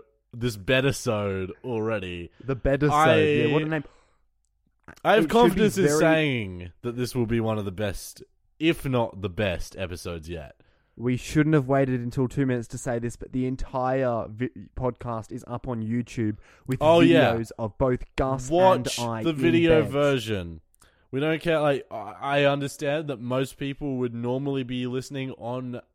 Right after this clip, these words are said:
Speaker 1: a podcasting app, but for this episode,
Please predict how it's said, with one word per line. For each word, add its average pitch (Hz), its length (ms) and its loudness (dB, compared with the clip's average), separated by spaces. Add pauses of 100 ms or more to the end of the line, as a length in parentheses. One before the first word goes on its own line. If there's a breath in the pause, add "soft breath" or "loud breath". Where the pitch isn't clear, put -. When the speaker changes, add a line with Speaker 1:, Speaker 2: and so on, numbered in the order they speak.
(120)
Speaker 1:
a - 80 -8
podcasting 135 800 -2
app, 139 380 -6 (360 soft breath)
but 127 200 -4
for 170 260 -4
this 175 220 -4
episode, 151 720 -2